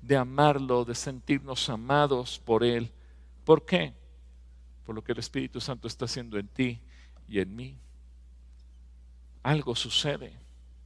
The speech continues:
algo pasa. Recuerdo a una persona que, pues, traía mucha confusión porque se había metido en todo tipo de filosofías,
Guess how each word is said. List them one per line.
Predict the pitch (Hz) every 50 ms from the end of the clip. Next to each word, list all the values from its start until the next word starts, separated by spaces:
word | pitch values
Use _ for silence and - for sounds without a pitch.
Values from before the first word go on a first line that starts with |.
| - - - - - - - - - - -
algo | - 143 156 156 151 135 127
pasa. | - - - 160 151 147 151 - - - 131 - - - - - - - - - - - - - - - - - - - - - - - - - - - - - - - - -
Recuerdo | 113 110 - 160 160 160 156
a | 156
una | 160 160 156 151
persona | - - 123 123 - - 165 160 165 156
que, | - - 139 127 120 - - - - - - - - - - - -
pues, | - 185 175 - -
traía | - 151 151 156 170
mucha | 170 170 180 185 - 175
confusión | - - 147 131 123 - 120 117 - - 175 185 180
porque | - 147 -
se | - 165
había | 143 156 170
metido | 170 160 151 - - 170 175 170 170 160 147 - - - - - - -
en | - 123 131 131 131 - - -
todo | 151 147 143 147
tipo | - 160 156 - - 160
de | 147 139 131
filosofías, | - 151 135 117 117 - - 127 107 - - 156 170 180 175 165 160 156 - -